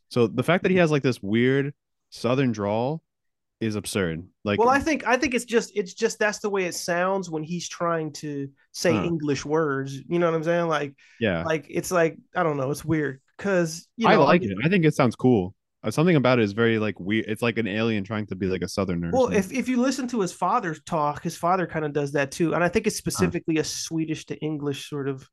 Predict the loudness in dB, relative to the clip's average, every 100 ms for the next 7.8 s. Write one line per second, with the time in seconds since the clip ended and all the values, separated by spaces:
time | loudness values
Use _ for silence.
0 | _ _ _ -2 0 2 4 4 6 4
1 | 6 4 4 4 2 4 4 2 -2 _
2 | _ _ -4 0 2 2 2 0 0 -6
3 | -8 -6 -6 -10 -20 _ _ _ -4 -2
4 | 0 0 2 2 0 -2 0 0 2 0
5 | -2 -2 2 2 2 -2 -8 0 4 4
6 | 4 4 4 2 -2 -6 -2 -2 -2 -4
7 | -6 -16 _ -20 _ _ _ -6